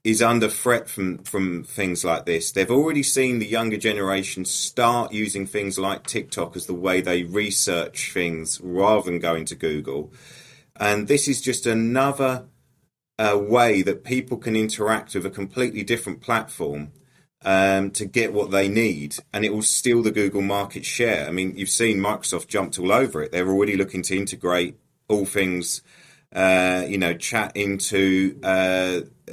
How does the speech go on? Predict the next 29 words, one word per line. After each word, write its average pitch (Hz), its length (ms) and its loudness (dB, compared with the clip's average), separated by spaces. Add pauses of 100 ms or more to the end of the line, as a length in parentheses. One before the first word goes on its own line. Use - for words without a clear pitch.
(140)
you - 160 -6
know, 92 280 -2 (120)
their 117 200 4
search 87 380 0
engines 82 560 -2
and 90 100 -2
the 87 60 -2
way 95 240 4
that 87 160 -4
they, 107 360 2 (100)
they 107 220 2
work. 71 500 -6 (360)
So 95 480 2 (120)
I 123 160 2
think 147 240 0
Google 135 240 6
will 117 80 8
be 113 160 4
all 113 180 4
over 113 180 4
this 80 160 0
'cause - 300 -6 (120)
they 120 160 -4
don't 147 460 -2
have 131 300 -2
a 104 60 0
great 107 420 0
track - 340 -4
record 82 640 -4